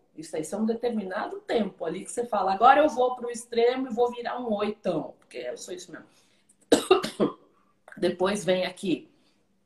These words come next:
um caminho de equilíbrio. E o caminho das, das flechas, na minha opinião, né, é, se você quer um caminho mais leve,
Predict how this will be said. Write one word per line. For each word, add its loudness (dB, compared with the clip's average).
um -8
caminho 0
de -4
equilíbrio. -4
E -4
o -6
caminho -2
das, -2
das -10
flechas, -2
na -4
minha 0
opinião, -4
né, -6
é, -8
se -8
você -6
quer -2
um 2
caminho -6
mais -8
leve, -6